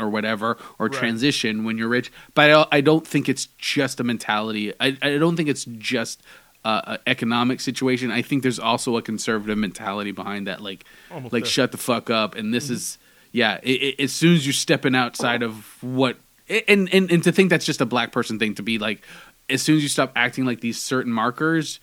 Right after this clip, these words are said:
Speaker 2: Mm-hmm.
Speaker 1: you are, uh, you're, you're not being black. I think white people do the same thing too.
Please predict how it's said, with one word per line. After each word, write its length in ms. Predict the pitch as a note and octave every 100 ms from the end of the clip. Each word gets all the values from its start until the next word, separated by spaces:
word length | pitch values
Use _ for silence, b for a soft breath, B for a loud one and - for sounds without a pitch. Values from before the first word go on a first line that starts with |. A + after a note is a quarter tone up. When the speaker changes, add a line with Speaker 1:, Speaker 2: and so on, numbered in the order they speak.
| b
Speaker 2:
Mm-hmm. 240 | C#3+ D3+ D#3
Speaker 1:
you 280 | B2+ B2
are, 420 | A2+ A2+ A#2 A2+ G#2+
uh, 240 | G2+ G2
you're, 240 | G#2+ A#2 A2
you're 200 | A#2 A2+
not 180 | G#2+
being 200 | G#2 G#2
black. 260 | G2 G2+ G2
I 80 | B2
think 200 | D3 B2+
white 160 | B2
people 180 | A#2 G#2+
do 120 | G#2
the 80 | F#2+
same 220 | - G2
thing 160 | E2+ F2
too. 220 | - D#2+